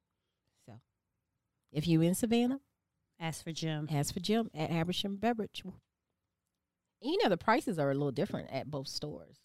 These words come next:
Speaker 2: Really? I didn't know that.
Speaker 1: Yeah. So the one on Abercorn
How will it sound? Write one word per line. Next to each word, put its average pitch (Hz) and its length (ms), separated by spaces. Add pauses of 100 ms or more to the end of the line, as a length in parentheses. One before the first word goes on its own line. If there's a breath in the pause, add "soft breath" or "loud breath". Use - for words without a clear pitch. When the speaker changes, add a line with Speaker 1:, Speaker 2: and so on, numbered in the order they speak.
(120)
Speaker 2:
Really? 208 360
I 175 100
didn't 165 180
know 170 160
that. 135 280
Speaker 1:
Yeah. 294 220 (440 soft breath)
So 226 140
the 196 80
one 220 180
on 349 120
Abercorn 185 800